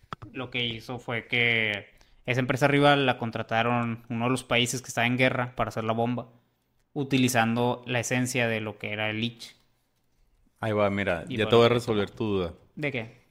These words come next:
Speaker 2: Al fin tocar al fin del pasado se produce una paradoja convirtiendo al fin del pasado en una espada de fin, la cual tiene un alma de fin dentro. Así se crea la, se crea la espada de fin.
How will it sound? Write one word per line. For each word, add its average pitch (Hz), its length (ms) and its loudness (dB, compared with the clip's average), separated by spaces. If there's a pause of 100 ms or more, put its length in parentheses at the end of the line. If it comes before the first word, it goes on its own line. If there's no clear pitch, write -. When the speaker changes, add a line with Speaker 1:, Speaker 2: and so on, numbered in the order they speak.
(480)
Speaker 2:
Al 117 280 4
fin 175 300 0
tocar 147 360 4
al 143 140 4
fin 127 200 -2
del 127 140 0
pasado 107 400 2
se 113 100 -8
produce 95 400 -2
una 110 200 -4
paradoja 95 520 0
convirtiendo 95 640 -4
al 98 120 -2
fin 95 200 -6
del 95 120 -4
pasado 95 340 -4
en 92 60 -4
una 92 100 -6
espada 90 360 -2
de 87 120 -6
fin, 110 240 -6 (380)
la 92 200 -2
cual 120 300 4 (260)
tiene 98 220 -2
un 104 100 -2
alma 101 360 -2
de 95 100 -2
fin 117 320 -8
dentro. 82 400 -10 (1040)
Así 92 240 -8
se 92 160 -14
crea 92 200 -6
la, 92 220 -6 (140)
se 98 140 -4
crea 90 180 0
la 95 100 -2
espada 92 240 -4
de 87 60 -8
fin. 82 160 -14